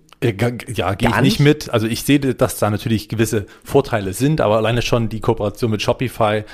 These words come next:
Speaker 1: seitens,
Speaker 2: Mhm.
Speaker 1: ähm, Pinterest kann ich mir nicht vorstellen, dass man jetzt hier eine gro-, so eine große Übernahme tätigt. Das ist,
Speaker 2: Nee, eine
Speaker 1: finde ich,
Speaker 2: Fusion.
Speaker 1: äh, der auch eine Fusion, glaube ich,
Speaker 2: Come
Speaker 1: nicht
Speaker 2: together.
Speaker 1: dran.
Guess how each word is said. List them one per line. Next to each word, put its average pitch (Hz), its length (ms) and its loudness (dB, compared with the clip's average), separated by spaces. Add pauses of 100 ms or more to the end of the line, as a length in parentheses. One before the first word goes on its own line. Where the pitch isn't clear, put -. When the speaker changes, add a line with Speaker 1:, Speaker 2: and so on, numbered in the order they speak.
(160)
Speaker 1:
seitens, 87 500 2
Speaker 2:
Mhm. 123 120 2
Speaker 1:
ähm, 107 240 -2
Pinterest 107 680 0
kann 117 140 0
ich 104 80 -4
mir 107 80 -2
nicht 113 120 -4
vorstellen, 113 400 0
dass 104 180 -2
man 104 180 0 (260)
jetzt - 240 -4
hier 107 200 2
eine 113 240 -4
gro-, 143 540 2
so 135 140 2
eine 180 120 2
große 131 280 4
Übernahme 120 520 0
tätigt. 151 520 0
Das 113 80 -2
ist, - 60 0
Speaker 2:
Nee, 175 60 4
eine 160 80 0 (100)
Speaker 1:
finde 120 60 -6
ich, 110 40 -4
Speaker 2:
Fusion. 120 580 2
Speaker 1:
äh, - 40 -6
der 123 160 2
auch 135 60 0
eine 147 120 0
Fusion, 131 400 0
glaube 110 160 4
ich, 117 60 4
Speaker 2:
Come 143 100 2
Speaker 1:
nicht 113 120 2
Speaker 2:
together. 131 240 4
Speaker 1:
dran. 87 160 -2